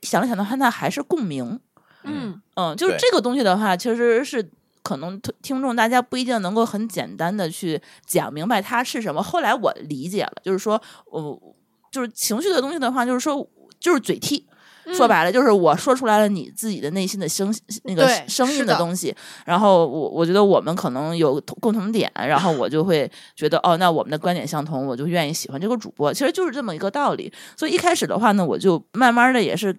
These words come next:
Speaker 1: 改进自己的一些说话的想法，就不只是聊干货，
Speaker 2: 嗯。
Speaker 1: 不只是聊那种事实类的东西，我也会讲一些就内心自己的想法。
Speaker 2: 嗯。
Speaker 1: 就是我是觉得观点和事实是两个东西了。
Speaker 2: 对。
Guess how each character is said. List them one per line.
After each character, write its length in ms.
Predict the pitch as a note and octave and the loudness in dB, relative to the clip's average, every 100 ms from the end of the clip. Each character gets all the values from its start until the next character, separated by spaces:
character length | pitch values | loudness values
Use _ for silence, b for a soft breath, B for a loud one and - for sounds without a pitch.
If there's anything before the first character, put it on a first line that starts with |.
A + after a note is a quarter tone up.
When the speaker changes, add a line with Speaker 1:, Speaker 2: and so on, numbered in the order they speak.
| - | -4
Speaker 1:
改 200 | F3 - | -4 -4
进 280 | - A#3+ | -2 -2
自 160 | G3 F#3+ | -2 -4
己 80 | D#3+ | -6
的 220 | G2+ B2+ | -4 -4
一 160 | C3 D#3+ | -2 -2
些 160 | E3+ E3+ - | 0 -2 -4
说 220 | - G3+ | -6 -2
话 120 | G#3 | 0
的 80 | D#3+ | 0
想 240 | D3+ G#2+ | -2 -6
法， 120 | D#3 B2+ | -4 -4
就 80 | |
不 180 | D#3 C#4 | -4 -4
只 180 | B3+ D3 | -6 -6
是 180 | D#3+ D3 | -6 -4
聊 140 | A#2 C#3+ | -4 -6
干 160 | - A#2+ | -6 -6
货， 240 | A2 F#2+ - _ | -6 -10 -14 _
Speaker 2:
嗯。 180 | A#3+ A#3+ | -12 -4
Speaker 1:
不 120 | G3+ C#4 | 2 2
只 160 | F3+ | 2
是 140 | D3+ F3 | 0 2
聊 260 | D#3 B2 | 4 2
那 120 | F#3 F3 | 2 -2
种 260 | E3 A#2+ | -4 -8
事 300 | D#3 - - | -6 -2 0
实 240 | G#3+ F3+ E3 | 0 2 2
类 100 | A#3+ | 4
的 140 | C#3+ | 2
东 180 | B2+ A#2+ | 0 -6
西， 140 | D#3+ | -6
我 180 | G2+ G#3 | 2 4
也 140 | A#3 | 4
会 260 | C#3 A#3+ F3+ D#3+ | 4 4 2 2
讲 320 | - C#3+ - B2 | -2 -2 -2 -6
一 100 | D3+ | -6
些 460 | D#3 C3+ B2+ A#2+ - B B | -4 -2 0 0 -4 B B
就 100 | E3+ | -2
内 180 | G#3 G3+ | 2 2
心 340 | G#3 G3 F#3 G3+ | 2 -2 -4 -6
自 100 | G3+ | -6
己 80 | |
的 100 | - | -2
想 320 | E3+ - C3+ G3+ | -2 -4 -4 -2
法。 280 | A3 - - | -4 -6 -12
Speaker 2:
嗯。 240 | C4+ G#3+ | -12 -2
Speaker 1:
就 80 | D4 | 2
是 40 | |
我 80 | A#3+ | 6
是 60 | E3+ | 6
觉 100 | F#3+ | 4
得 60 | |
观 260 | - F4+ F#4+ | 4 4 4
点 180 | D4 - | 4 0
和 140 | E3+ F#3 | 0 0
事 240 | - A#3+ | 2 0
实 200 | - F3 | 0 -2
是 100 | B3+ | 0
两 240 | G3+ - | 0 0
个 80 | - | 2
东 180 | B3 D#3 | 0 0
西 120 | D#3 | -2
了。 120 | F#2+ - | -6 -4
Speaker 2:
对。 180 | A3+ | -4